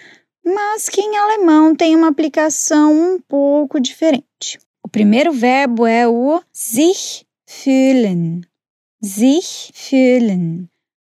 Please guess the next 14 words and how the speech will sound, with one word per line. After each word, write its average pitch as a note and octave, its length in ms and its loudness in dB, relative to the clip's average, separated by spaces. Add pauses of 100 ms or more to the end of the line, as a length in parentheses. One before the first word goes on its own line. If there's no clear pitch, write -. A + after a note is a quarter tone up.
(100)
Você F4 480 0
talvez F4 340 0
já F4 140 0
tenha F4 200 0
ouvido D#4+ 300 0
essa G4 220 0
expressão F4+ 500 -2
aqui. D4 340 -10 (300)
Wie A#4 220 2
geht's G#3+ 460 -2
dir? G3 500 -10 (500)
Wie A#4 280 2
geht's F#3 460 -2
dir? F3+ 480 -8